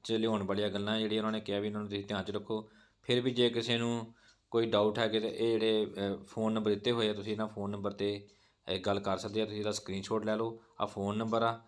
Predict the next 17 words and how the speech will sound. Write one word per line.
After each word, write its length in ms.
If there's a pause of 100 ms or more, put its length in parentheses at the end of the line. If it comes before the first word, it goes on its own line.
(300)
ਤੇ 120
ਤੁਸੀਂ 260
ਇਹਨਾਂ 160
ਫੋਨ 220
ਨੰਬਰ 180
'ਤੇ 80
ਉਹਨਾਂ 80
ਨਾਲ 100
ਗੱਲ 180
ਕਰਕੇ 400
ਸਾਰਾ 280
ਜਿਹੜਾ 220
ਉਹ 340 (300)
ਪਤਾ 240
ਕਰ 200
ਸਕਦੇ 380
ਆ। 160